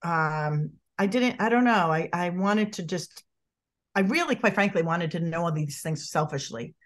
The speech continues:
to protect me, my family, my friends, my finances. You know, I didn't at the time think, "I'm going to then learn this really cool stuff and then inspire people to look at their world in a different way," which is what my life's goal is now. I think once I was protected,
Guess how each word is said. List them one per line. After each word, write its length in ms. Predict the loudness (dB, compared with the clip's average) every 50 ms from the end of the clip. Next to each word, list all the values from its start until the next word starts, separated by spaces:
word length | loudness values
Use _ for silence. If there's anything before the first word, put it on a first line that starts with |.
| _ _ _ _ _ _ _ -2
to 80 | -2
protect 320 | -2 2 2 2 2 2 0
me, 340 | -2 0 0 0 0 0 0
my 200 | 0 0 -2 -2
family, 440 | -2 -4 -2 -2 -2 -2 -2 -2
my 200 | -4 -2 -2 -4
friends, 420 | -4 -2 -2 -2 -2 -2 -4 -2 0
my 140 | 0 0 2
finances. 800 | 2 2 2 2 0 -2 -2 -4 -4 -6 -8 -10 -10 -10 -10 -8
You 80 | -4 -2
know, 80 | 0
I 140 | 0 0 0
didn't 420 | 0 2 2 2 0 0 -2 -4
at 120 | -8 -6 -6
the 60 | -8
time 520 | -10 -6 -4 -2 0 0 0 0 -2 -4 -4
think, 340 | -4 -2 -2 -2 -4 -4 -8 -20 -20 -20 _ _ _ _ _ _ -2
"I'm 180 | 0 0 0 0
going 200 | 0 -2 -2 -2
to 100 | -2 -2
then 340 | -2 0 0 0 -2 0 0
learn 280 | 0 0 0 0 0
this 180 | -2 -2 -4 -2
really 200 | 0 0 0 0
cool 160 | -2 -4 -6
stuff 380 | -4 0 0 2 2 2 0 -2
and 120 | -2 -2
then 400 | 0 0 0 -2 -4 -6 -8 -8 -8
inspire 380 | -8 -8 -2 0 2 2 2 0
people 240 | -2 -6 -6 -6 -6
to 100 | -4 -4
look 140 | -4 -4 -4
at 80 | -4
their 120 | -4 -6 -4
world 360 | -2 0 2 0 0 0 -2
in 100 | -4 -4
a 40 | -4
different 280 | -6 -10 -12 -12 -10
way," 260 | -8 -8 -6 -4 -6 -6
which 220 | -6 -6 -8 -8
is 140 | -10 -8 -6
what 100 | -8 -6
my 220 | -6 -4 -6 -6 -6 -8
life's 300 | -8 -6 -6 -6 -6 -8
goal 260 | -12 -8 -6 -6 -4 -6
is 160 | -8 -8 -6
now. 380 | -4 -4 -2 -2 -4 -6 -8 -10 _ _ _ _ _ _ _ _ _ _ _ _ _ _ -2 0
I 80 | 0
think 220 | 4 4 4 4 4
once 280 | 4 4 4 4 4
I 120 | 4 4 4
was 140 | 4 0 -4
protected, 760 | -6 -6 -4 -2 -4 -4 0 0 2 2 2 0 -2 -8